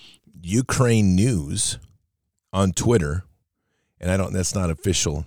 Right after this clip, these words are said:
necessarily. It's Ukraine six six two five one seven seven six, so whatever that is. But the report from the same area that we got,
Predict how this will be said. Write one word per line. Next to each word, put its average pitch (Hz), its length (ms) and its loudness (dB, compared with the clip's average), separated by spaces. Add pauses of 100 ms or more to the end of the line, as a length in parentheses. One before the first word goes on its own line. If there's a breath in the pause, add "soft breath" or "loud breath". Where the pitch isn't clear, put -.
(120)
necessarily. 78 600 -4
It's - 160 -4
Ukraine 90 640 2
six - 420 -4
six 87 240 -4
two 82 240 -2
five 82 260 -4
one 80 220 0
seven - 1200 -6
seven 76 300 -6
six, - 440 -6
so - 180 -6
whatever 71 280 -6
that 80 160 -2
is. - 160 -6 (480 loud breath)
But 92 220 -2
the 98 200 0
report 92 680 2
from 101 180 2
the 92 80 2
same 151 380 0
area 127 260 4
that 92 140 2
we 104 100 0
got, 101 240 0